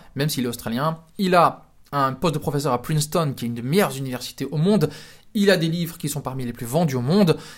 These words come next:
Il y a quarante ans, il a publié un bouquin qui s'appelait, vous savez, La libération animale. C'est le bouquin qui a rendu populaire la thèse, euh, végane,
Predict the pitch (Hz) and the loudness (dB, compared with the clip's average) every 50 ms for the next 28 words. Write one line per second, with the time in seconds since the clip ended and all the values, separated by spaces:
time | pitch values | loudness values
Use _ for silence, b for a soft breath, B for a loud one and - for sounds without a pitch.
0 | B B B 190 202 196 185 208 196 196 190 170 143 139 - - 151 139 139 - | B B B 0 0 4 4 6 6 6 6 4 4 0 -6 -8 -8 -8 0 0
1 | 180 165 170 165 160 185 180 180 175 165 156 - - 147 139 139 139 - 151 139 | 2 2 2 2 2 2 4 4 4 4 2 0 0 4 4 4 4 4 0 0
2 | 143 139 151 139 135 135 143 139 - 170 165 165 156 - - - - 139 143 165 | 0 0 0 0 0 0 0 0 2 2 4 4 2 2 0 -2 -4 -4 -2 -2
3 | 165 151 - 127 139 175 151 123 127 147 165 156 139 143 143 131 127 - - 156 | -4 -2 -2 -2 -2 0 -2 -2 -2 -4 -6 -2 0 0 0 0 -2 -4 -6 -8
4 | - - 143 139 139 143 147 165 180 180 - - - - 170 170 170 B B B | -4 -4 -2 -2 0 2 2 2 2 2 0 -2 -2 -2 -4 -4 -4 B B B
5 | B - 120 131 147 165 208 214 185 - - - 143 131 - 202 202 208 - - | B -10 -6 -2 2 4 4 4 4 2 -2 -8 -10 -4 -2 -2 -2 -2 -4 -6
6 | 165 170 175 - 156 135 147 147 131 139 - - - 156 143 - - 139 131 139 | -6 -6 -4 -2 -2 -2 0 -2 -2 -4 -4 0 0 0 0 -2 -2 0 4 6
7 | 151 156 151 120 123 123 123 - 147 131 - 147 131 - 120 - - _ - - | 6 4 4 0 -2 -4 -2 0 2 2 2 2 0 -4 -10 -14 -18 _ -20 -14
8 | - 131 127 123 123 120 120 120 120 117 117 135 143 139 135 127 120 117 113 117 | -8 -6 -4 -2 -2 -2 -2 -4 -4 -4 -2 -2 0 2 2 2 2 0 -4 -8